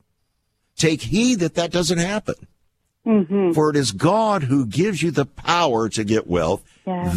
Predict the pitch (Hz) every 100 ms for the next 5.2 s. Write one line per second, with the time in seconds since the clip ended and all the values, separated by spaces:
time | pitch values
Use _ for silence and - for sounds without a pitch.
0 | 92 151 214 208 175 170 - 131 147 139
1 | 143 151 127 123 - - 160 175 185 170
2 | - 156 - - 127 135 135 131 - 104
3 | 107 104 131 120 123 110 101 110 98 107
4 | 104 - - - 92 87 85 87 - -
5 | - -